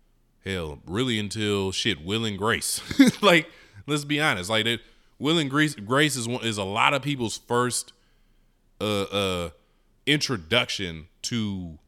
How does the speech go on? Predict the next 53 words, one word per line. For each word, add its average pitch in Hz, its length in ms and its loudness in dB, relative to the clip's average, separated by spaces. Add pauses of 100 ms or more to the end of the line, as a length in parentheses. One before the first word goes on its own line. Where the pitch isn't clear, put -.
(140)
mainstream 113 1040 -2
gay 101 380 -2
type 95 320 -4
of 80 140 -14
media. 80 540 -12 (640)
You 233 100 -6
know 262 60 -2
what 233 100 0
I'm 226 60 0
saying? 226 380 0
Or 131 100 0
L 123 160 2
G 117 120 -2
B 110 120 -4
T 113 180 -4
type 104 200 0
of 95 60 -8
media. 85 300 -6 (480)
And 160 140 0
there 196 100 6
are 185 60 2
some 165 240 0
other, 139 300 0
of 135 140 0
course, 151 260 4
there 113 120 -2
are 87 60 -6
other 95 260 -4
examples 85 440 -4
in 78 60 -12
the 71 60 -16
past. 85 460 -8 (200)
But 117 120 -4
I'm 127 80 -4
saying 123 300 2
as 104 120 -4
far 113 200 -2
as, 92 100 -8
like, 82 260 -10 (540)
widely 117 640 2
accepted, 113 520 0
like, 87 220 -2
we're 104 160 -4
doing 113 460 -2
this, 107 180 -4
this 107 80 -8
is 104 140 -6
just 95 180 -4
a 87 60 -8
part 107 260 0
of 101 100 0
our 101 140 2
thing, 110 400 -2